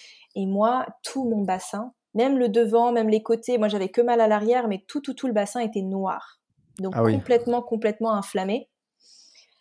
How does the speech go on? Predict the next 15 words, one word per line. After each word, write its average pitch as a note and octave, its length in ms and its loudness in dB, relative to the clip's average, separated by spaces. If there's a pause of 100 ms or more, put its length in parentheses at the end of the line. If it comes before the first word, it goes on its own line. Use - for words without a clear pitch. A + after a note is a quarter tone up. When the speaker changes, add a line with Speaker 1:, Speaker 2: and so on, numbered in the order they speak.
(180)
Speaker 1:
Euh, G3 280 4
j'avais G3 200 0
un F#3+ 100 0
tout - 140 -14
petit A3 160 -6
peu A3+ 120 0
les G#3+ 200 4
épaules, A#3+ 320 2
mais G#3+ 100 2
c'était G3 260 -2
vraiment, G#3 440 4
euh, F#3+ 260 0
vraiment G3 300 -4
le G3+ 100 0
bassin. G3 320 -6